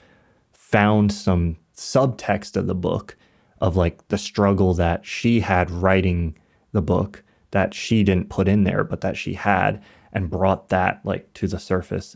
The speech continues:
in this, which I think is interesting. That's, like, that's an, uh, definitely an interesting piece of insight to understanding, like, this in relationship to the material that Kaufman was adapting.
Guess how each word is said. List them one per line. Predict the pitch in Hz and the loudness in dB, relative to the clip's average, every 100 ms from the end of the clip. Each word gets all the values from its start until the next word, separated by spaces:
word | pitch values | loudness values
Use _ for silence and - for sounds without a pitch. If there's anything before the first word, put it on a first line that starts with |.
| - | -6
in | 92 87 | -4 -2
this, | 85 - - - | -2 -4 -14 -8
which | 104 | 0
I | 127 | 2
think | 170 139 | 2 2
is | 87 | 2
interesting. | 143 - 98 90 90 | 0 0 -2 -2 -2
That's, | 95 101 - - 98 | -2 -2 -4 -6 -2
like, | 90 - - _ _ | -2 -2 -18 _ _
that's | - 113 113 | -4 0 2
an, | 95 - - | 0 -2 -2
uh, | 107 95 | 2 2
definitely | 95 113 131 104 | 2 0 2 0
an | |
interesting | 95 101 101 95 87 | 0 -4 -2 -2 -2
piece | 101 98 | -2 -2
of | 92 - | -6 -4
insight | 101 95 - 90 85 - _ _ _ - | -2 -2 0 0 0 -2 _ _ _ -2
to | 110 92 | 2 4
understanding, | 95 87 - 95 92 92 85 85 | 2 0 -2 0 2 2 0 -2
like, | 90 - - _ _ _ _ - | -4 -6 -12 _ _ _ _ -4
this | 101 95 - | 0 0 0
in | 92 | -2
relationship | 92 98 98 92 - - - | 0 0 0 -4 -4 -6 -6
to | - 92 90 92 - | -4 -2 0 -4 -8
the | - | -6
material | 92 - 104 95 90 | -6 0 2 2 2
that | 95 - - - | 0 -4 -8 -8
Kaufman | - 95 - 95 90 | -4 -2 -2 -4 -4
was | 92 - - | -6 -8 -10
adapting. | 92 95 92 - 90 104 | -4 0 0 -2 -6 -6